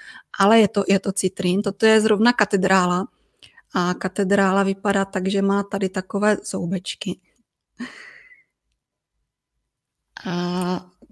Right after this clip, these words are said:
těch je tam právě, oni mají hodně a to jsem viděla, že vyloženě <laughs> oni udělají, eh, si vyříznou takový čtvereček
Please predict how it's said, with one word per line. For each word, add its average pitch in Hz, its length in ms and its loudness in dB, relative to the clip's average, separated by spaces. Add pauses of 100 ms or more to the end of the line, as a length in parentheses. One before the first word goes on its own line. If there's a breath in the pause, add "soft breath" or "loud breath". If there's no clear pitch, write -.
(340)
těch 214 180 2
je 220 60 6
tam 214 180 4
právě, 214 320 6
oni 214 160 2
mají 226 260 6
hodně 190 480 0
a 196 680 4
to 220 120 -2
jsem 240 180 2
viděla, 226 300 6
že 240 120 2
vyloženě 233 500 6
<laughs> 330 60 4
oni 269 160 6
udělají, 247 300 8 (300 loud breath)
eh, 214 100 2
si 247 140 0
vyříznou 240 360 2
takový 240 360 4
čtvereček 233 680 4